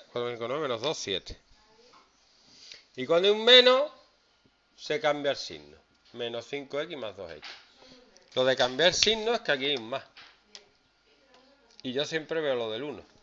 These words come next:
Y primero hago el signo. Menos por más, menos uno por cinco x, cinco x. Menos por menos, más uno por dos x, dos x. Y ya opero eso. Y me queda x. Y ya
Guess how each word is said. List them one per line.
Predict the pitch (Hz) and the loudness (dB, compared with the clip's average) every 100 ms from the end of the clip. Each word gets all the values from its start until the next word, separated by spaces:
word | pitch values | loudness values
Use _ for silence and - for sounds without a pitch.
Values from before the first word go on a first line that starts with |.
| _ | _
Y | - | -12
primero | 139 147 156 180 | -6 -2 2 2
hago | 156 | 0
el | 135 | -4
signo. | 113 107 | -10 -10
Menos | 107 135 123 110 | -6 -4 -4 -6
por | 117 | -8
más, | 123 175 | -6 -6
menos | 151 123 104 95 | -4 -6 -6 -10
uno | 120 107 | -10 -10
por | 107 | -12
cinco | 123 120 135 | -12 -8 -8
x, | 151 156 | -6 -10
cinco | 123 - 92 | -14 -14 -14
x. | 82 - _ - - - | -14 -20 _ -20 -20 -6
Menos | 127 123 | -6 -4
por | 120 | -8
menos, | 123 147 151 | -6 -6 -6
más | 117 101 - - | -6 -6 -8 -12
uno | 127 110 | -10 -10
por | 104 104 | -10 -8
dos | 123 | -8
x, | 147 147 | -6 -8
dos | 104 78 | -8 -10
x. | - _ - _ _ _ - - - - - - - - - | -16 _ -20 _ _ _ -20 -20 -20 -6 -6 -6 -14 -20 -10
Y | 131 123 | -2 2
ya | 113 | 2
opero | 107 113 107 | 0 -6 -6
eso. | 87 - - - _ _ - - | -6 -10 -20 -20 _ _ -20 -18
Y | 113 | -12
me | 110 | -6
queda | 120 139 104 | -4 -2 -4
x. | 90 - - - - - - _ - - - _ _ - _ _ _ - - - - - - _ _ _ _ _ _ _ _ - _ - - - - - _ _ _ _ | -6 -18 -20 -20 -20 -20 -20 _ -20 -20 -20 _ _ -20 _ _ _ -20 -20 -20 -20 -20 -20 _ _ _ _ _ _ _ _ -20 _ -8 -8 -16 -20 -20 _ _ _ _
Y | 202 208 | 6 6
ya | 185 262 294 285 | 10 12 12 10